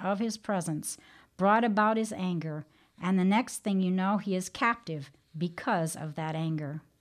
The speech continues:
Yet how many of us have had feelings of anger due to that very issue of being unacknowledged?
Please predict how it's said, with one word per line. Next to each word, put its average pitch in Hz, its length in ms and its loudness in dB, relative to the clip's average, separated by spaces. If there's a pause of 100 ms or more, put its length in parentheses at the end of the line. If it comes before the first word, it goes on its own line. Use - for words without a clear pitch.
(1200)
Yet 196 180 -4
how 247 240 2
many 269 320 4
of 254 160 -2
us 165 260 -6
have 175 120 -8
had 180 220 -2
feelings 226 560 2
of 226 140 -2
anger 156 480 0
due 175 220 0
to 196 120 2
that 165 220 0
very 226 560 0
issue 175 400 -2
of 165 160 -2
being 170 300 0
unacknowledged? 170 960 -2